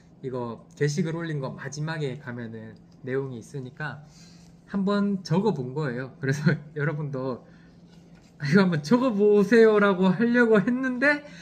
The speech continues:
조금, 네, 어, 어쨌든 우리가 <laughs> 죽는다라는 거를 이제 인식을 하고 그렇게 이제 살아가는 게 중요하다라는 취지로 이 오연호 파일럿께서 이야기하고 있는 것 같습니다.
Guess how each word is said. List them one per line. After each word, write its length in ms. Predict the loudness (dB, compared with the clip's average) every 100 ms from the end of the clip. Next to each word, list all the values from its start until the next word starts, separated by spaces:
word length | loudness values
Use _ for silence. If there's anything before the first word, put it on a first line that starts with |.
| -20 -20 -8
조금, 840 | -8 -8 4 6 6 2 -2 -4 -12 -20 -20 -6
네, 420 | 0 2 0 -6 -16 -20 -20 -20 -20 -14
어, 260 | -6 -6 -4
어쨌든 320 | -2 0 2
우리가 540 | 2 2 4 2 2 -2 -18
<laughs> 120 | -14
죽는다라는 800 | 0 2 2 4 6 6 4 2
거를 300 | -2 -4 -8 -12
이제 320 | -6 -6 -6 -14 -20 -14 0
인식을 480 | 0 2 -2 -2
하고 540 | -4 -4 -2 -2 -4 -12 -20 -10
그렇게 380 | -4 -4 -2 -4
이제 340 | -2 -6 -6 -10
살아가는 600 | -2 0 0 0 -2 -2
게 280 | -2 -2 -6
중요하다라는 1080 | -10 -4 -2 -2 0 0 0 -2 -4 -10
취지로 680 | -8 -8 -6 -4 -4 -4 -8 -20 -20 -6
이 140 | -4
오연호 400 | 0 0 0 -4 -8
파일럿께서 840 | -6 -6 -6 -12 -8 -8 -10 -12
이야기하고 500 | -6 -6 -6 -10 -10
있는 220 | -12 -10
것 200 | -8 -8
같습니다. 640 | -10 -18 -14 -12 -12 -14